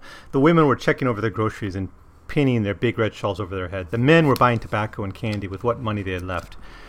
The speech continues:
were showing each other new boots and gloves and bu-, blue flannel shirts. Three big Bohemians were drinking raw alcohol, tinctured with oil of cinnamon.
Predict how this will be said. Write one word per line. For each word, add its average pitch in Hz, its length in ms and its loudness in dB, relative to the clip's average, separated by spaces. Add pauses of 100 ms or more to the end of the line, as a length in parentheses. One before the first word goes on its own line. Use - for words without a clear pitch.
(180)
were 127 100 0
showing 151 320 6
each 131 160 2
other 110 140 2
new 110 140 0
boots 107 440 -6
and 113 160 -4
gloves 104 380 -2
and 98 160 -4 (320)
bu-, 113 220 0 (260)
blue 120 160 0
flannel 110 320 -2
shirts. - 380 -6
Three 190 240 2
big 170 180 4
Bohemians 120 420 2
were 101 60 -8
drinking 95 320 -4
raw 101 140 0
alcohol, 95 440 -4 (560)
tinctured 143 540 2
with 107 340 -2
oil 120 200 2
of 107 100 -2
cinnamon. 95 380 -6